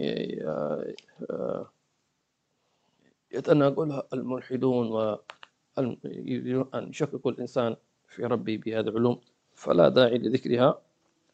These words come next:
أو ممكن نذكرها إن شاء الله في، يعني في دروس قادمات إن شاء الله تعالى، في إذا تكلمنا عن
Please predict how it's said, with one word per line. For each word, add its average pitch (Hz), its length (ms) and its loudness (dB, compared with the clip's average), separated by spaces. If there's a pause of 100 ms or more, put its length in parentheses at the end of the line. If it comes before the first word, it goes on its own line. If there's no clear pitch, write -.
(1300)
أو - 180 0
ممكن 170 300 -2
نذكرها - 380 -2
إن 151 60 -6
شاء 151 160 -2
الله - 140 -2
في، 117 340 2
يعني 117 360 -2
في - 240 -2
دروس 127 300 -2
قادمات 117 640 2
إن - 60 -20
شاء 143 160 -8
الله 143 140 -10
تعالى، 117 340 2
في 123 140 -4
إذا 107 200 -2
تكلمنا 120 480 -2
عن 104 160 -6